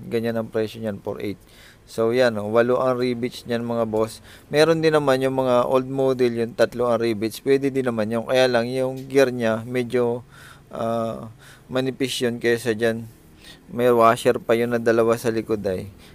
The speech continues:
Kaya mas matibay na sana yung problema, yung nababasag pa rin. So, ito mga boss, binahagi ko lang. Basta pag may backfire, check nyo yung spark plug, ignition coil, saka yung ignition switch.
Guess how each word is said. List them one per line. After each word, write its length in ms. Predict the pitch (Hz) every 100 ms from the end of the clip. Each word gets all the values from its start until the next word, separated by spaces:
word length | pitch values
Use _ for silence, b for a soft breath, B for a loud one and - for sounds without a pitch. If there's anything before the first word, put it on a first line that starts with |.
| -
Kaya 440 | - 117 113 110 113
mas 200 | 123 135
matibay 400 | 131 131 127 127
na 80 | 123
sana 320 | 123 120 120
yung 160 | 110 107
problema, 640 | 117 117 117 113 104 107 - b b -
yung 160 | 120 113
nababasag 760 | 113 113 110 110 113 113 107 -
pa 160 | 98
rin. 160 | 98 101 113 B B B B - _ _ _ _ -
So, 260 | - - 160
ito 160 | 165
mga 240 | 165 165 156
boss, 240 | 147 147
binahagi 480 | - 131 127 135 123
ko 160 | 120 127
lang. 240 | 127 110
Basta 240 | 110 117
pag 160 | 131 139
may 160 | 147 147
backfire, 480 | 139 - 156 151 143
check 260 | - 131 131
nyo 160 | 127
yung 80 | 131
spark 320 | - 143 147
plug, 240 | 147 151 143
ignition 560 | 123 127 123 143 131
coil, 240 | 135 143 139
saka 320 | 135 131 127
yung 160 | 127
ignition 400 | 131 131 127 135
switch. 320 | 131 143 123